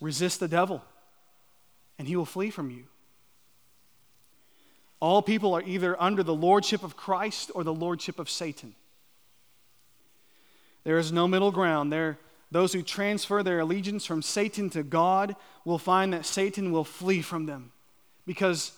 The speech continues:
he is a defeated foe. Friends, submit to God and flee from the devil. The third thing is draw near.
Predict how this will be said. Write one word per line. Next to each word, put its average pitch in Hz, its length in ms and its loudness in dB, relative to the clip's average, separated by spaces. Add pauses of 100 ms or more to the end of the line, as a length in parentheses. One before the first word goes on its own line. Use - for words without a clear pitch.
he 214 180 2
is 185 140 6
a 180 100 4
defeated 165 540 0
foe. 156 360 2 (2750)
Friends, 175 260 0
submit 170 400 -4
to 175 80 -12
God 156 400 -6 (2250)
and 135 120 -12
flee 170 520 -2 (100)
from 143 160 -12
the 139 60 -8
devil. 131 280 -8 (2500)
The 143 80 -10
third 180 300 0
thing 170 200 2
is 151 260 -2 (180)
draw 170 340 0
near. 160 360 0